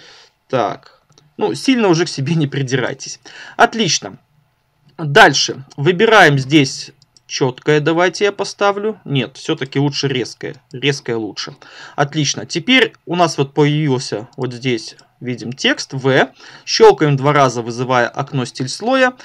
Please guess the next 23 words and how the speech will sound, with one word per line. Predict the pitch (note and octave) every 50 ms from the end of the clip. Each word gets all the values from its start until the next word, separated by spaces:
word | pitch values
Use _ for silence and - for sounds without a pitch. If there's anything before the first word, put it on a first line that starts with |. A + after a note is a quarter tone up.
| - - - _ _
И | G3+ A#3 B3 - -
задаем | D#3+ C#3+ D#3+ D#3+ D3 F3 F#3 G3 A#3+ C#4 C4 A3 F#3
нашему | F#3+ G#3 G#3+ - - F3 D#3 C#3+
тексту | C#3 - - G3 G3 - - - E3
тень. | - - - D3 C3+ B2+ B2+ A#2 A2 - _ _ _ _ _ _ _ _ _ _ _ _ _
Тень. | - - G3+ A3+ B3 B3+ B3+ B3 G3+ - -
И | F#3 F#3
опять-таки | F3+ - - F#3+ F3 D3 - D3 C#3 - C3+
смотрим | C#3 - D#3 E3+ E3+ D3+ - C#3+ C#3 C3+
в | -
файле | - D#3+ D3+ C3 B2 B2
Т | - - C#3+
З | C3 C3 C3
Т | C3 - D3+
Х | D#3 - -
Т. | - C4+ C4+
Там | - G#3 F#3 E3+
написано | D#3 C#3 C#3 C#3+ A#2+ - - - A2+ A#2+
тень | - - - E3+ C#3 A2+ -
семьдесят | - - - G3 F#3+ D#3 D3+ - D#3+ C#3+ -
пять | D#3 D3 -
процентов, | - F3 - - - - B3+ B3 B3 - G#3+ - -
черная. | - - G#3+ G#3+ G#3+ G3+ G#3 G#3 G3+ G3 F#3+